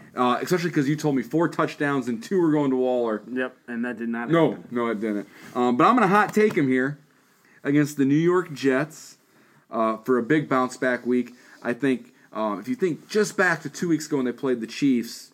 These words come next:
Speaker 1: the reason you picked him up, all of those things are gonna come to fruition against the Jets this week.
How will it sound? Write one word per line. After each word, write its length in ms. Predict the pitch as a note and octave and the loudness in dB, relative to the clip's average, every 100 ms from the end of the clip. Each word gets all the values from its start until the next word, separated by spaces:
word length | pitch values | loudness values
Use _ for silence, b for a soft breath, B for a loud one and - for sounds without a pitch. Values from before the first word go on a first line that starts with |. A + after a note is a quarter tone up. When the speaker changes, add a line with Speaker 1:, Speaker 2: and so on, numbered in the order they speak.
| - | -4
Speaker 1:
the 80 | B2 | 0
reason 440 | C#3 G3+ G3+ E3+ | 2 4 2 2
you 140 | E3 D#3 | 0 -4
picked 360 | - D#3+ - | -4 -4 -4
him 220 | - D#3 C#3 | -4 -2 0
up, 300 | A#2+ F2+ - _ B B B B B B _ - | -2 -6 -16 _ B B B B B B _ -4
all 220 | C3 C#3+ | 2 2
of 80 | C3+ | 4
those 180 | C3 B2 | 2 2
things 220 | A#2+ A2+ | -4 -4
are 60 | A2 | -4
gonna 120 | G#2+ | -6
come 160 | A2 G2+ | -6 -6
to 40 | |
fruition 420 | - G#2 G2+ G#2 | -4 -4 -4 -4
against 240 | G#2 G2+ G2+ | -4 -4 -6
the 60 | |
Jets 320 | F#2+ G#2+ G2 - | -6 -6 -6 -10
this 200 | G2 G2+ | -10 -4
week. 300 | G#2 G2+ | -4 -4